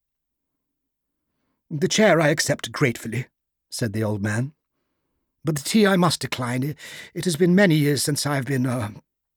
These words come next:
allowed to drink it. But if you pour some for yourself and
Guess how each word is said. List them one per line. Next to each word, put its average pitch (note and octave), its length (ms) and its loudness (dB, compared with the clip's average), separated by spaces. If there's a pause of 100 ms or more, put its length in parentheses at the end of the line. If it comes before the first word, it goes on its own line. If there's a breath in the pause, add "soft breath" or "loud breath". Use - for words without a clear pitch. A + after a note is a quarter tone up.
(300)
allowed D3 460 2
to - 80 -12
drink D3+ 300 0
it. - 180 -10 (1120)
But G3+ 240 -4
if G3+ 100 2
you A3+ 100 4
pour A3 420 4
some D#3+ 220 0
for C#3+ 80 -4
yourself C#3+ 440 -2
and C3 220 -4